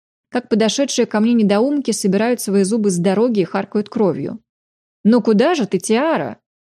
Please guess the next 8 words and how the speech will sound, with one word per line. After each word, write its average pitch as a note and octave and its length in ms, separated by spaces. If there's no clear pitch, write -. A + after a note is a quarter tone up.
Снова A3 320
преградил F#3+ 520
мне G3+ 120
дорогу F3+ 360
Кевин. F3+ 440
"Если G#3+ 340
хочешь A#3 380
жить, A3 420